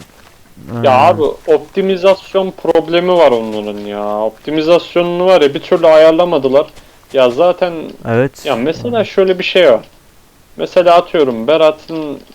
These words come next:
Speaker 1: mesela atıyorum B M W modu yapacak. Ben de mesela ne dedim? İşte atıyorum hani ben de Audi yapacağım diyelim. E şimdi
Speaker 2: Evet.
Speaker 1: Berat'ın indirdiği modu benim de indirmem lazım.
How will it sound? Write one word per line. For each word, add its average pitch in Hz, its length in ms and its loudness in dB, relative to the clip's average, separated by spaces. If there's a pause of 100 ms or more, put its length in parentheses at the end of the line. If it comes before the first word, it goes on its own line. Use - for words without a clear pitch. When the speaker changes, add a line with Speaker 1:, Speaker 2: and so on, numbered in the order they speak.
Speaker 1:
mesela 143 400 0
atıyorum 127 420 -6
B 147 140 2
M 143 260 0
W 147 140 6
modu 143 280 2
yapacak. 113 500 0 (1400)
Ben 151 320 0
de 151 60 0
mesela 147 480 2
ne 170 180 0
dedim? 127 280 0 (480)
İşte 131 520 0 (1200)
atıyorum 135 500 -6
hani 117 400 -8 (1600)
ben 160 240 2
de 185 60 4
Audi 196 320 6
yapacağım 113 480 2
diyelim. 98 260 -4 (840)
E 135 60 -12
şimdi 180 240 -4
Speaker 2:
Evet. 185 260 2
Speaker 1:
Berat'ın 185 440 4
indirdiği 185 500 -2
modu 160 420 0
benim 185 300 2
de 156 80 2
indirmem 104 540 -4
lazım. 98 400 -8